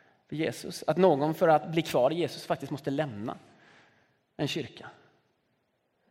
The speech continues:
Så kan det också vara. Så det är, man ska inte göra det för lätt här, men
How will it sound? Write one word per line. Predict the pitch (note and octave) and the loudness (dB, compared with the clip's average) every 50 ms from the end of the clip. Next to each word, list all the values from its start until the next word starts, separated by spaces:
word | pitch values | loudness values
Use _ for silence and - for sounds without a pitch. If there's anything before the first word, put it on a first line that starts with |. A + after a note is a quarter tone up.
| _ _ _ _ _ _ | _ _ _ _ _ _
Så | - - - | -12 -12 -10
kan | - - - | -8 -8 -8
det | - - | -8 -8
också | - - - - - | -10 -12 -10 -12 -10
vara. | F3+ E3+ - - - - _ _ _ _ _ _ _ _ _ _ _ _ _ _ _ _ _ _ _ _ _ _ _ _ - | -10 -10 -12 -14 -18 -20 _ _ _ _ _ _ _ _ _ _ _ _ _ _ _ _ _ _ _ _ _ _ _ _ -2
Så | - | 2
det | D#3+ E3 E3+ E3+ E3+ | 4 4 6 6 4
är, | E3+ - - - - - - | 4 2 0 -8 -14 -16 -14
man | - - G3+ E3+ | -8 -4 -2 0
ska | - G3+ | 0 2
inte | F3 G3+ | 2 2
göra | G3+ | 2
det | F3+ | 2
för | F3 F#3 | 2 2
lätt | F#3 A3 A3 A3 - - | 2 2 2 0 0 2
här, | D3+ D3 D3+ - | 2 2 2 2
men | F#3+ G3 A#3 B3 G3+ C3+ A2+ | 2 2 2 2 2 -2 -6